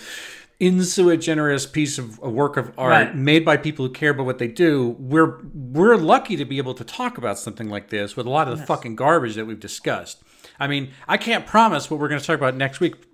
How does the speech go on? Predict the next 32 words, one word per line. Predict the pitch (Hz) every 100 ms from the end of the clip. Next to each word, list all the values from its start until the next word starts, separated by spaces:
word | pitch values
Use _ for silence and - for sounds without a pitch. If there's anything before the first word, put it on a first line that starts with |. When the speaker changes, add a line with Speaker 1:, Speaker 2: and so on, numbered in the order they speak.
| -
Speaker 1:
but | -
chances | - 247 240 175
are | 214 180
it's | 160
gonna | 170
be | 139
a | 135
lot | 135 139 117
like, | 120 113 - -
um, | 113 107 101 101 -
Takeshi | 131 - 143 -
six | 113 - 92 -
nine. | 95 87 80 -
That | 139 135 - -
there's | - 147
a, | 160 - -
a | 175
way | 175 190 233 226
greater | 220 196 190 165
Speaker 2:
<laughs> | -
Speaker 1:
chance | 175 165 156
that | 139
it's | 135
gonna | 160 139
be | 139
in | 123
that | 131 139
echelon | 131 120 - 123 113 110
than | 110
something | - 120 120
like | 107 101
this, | 98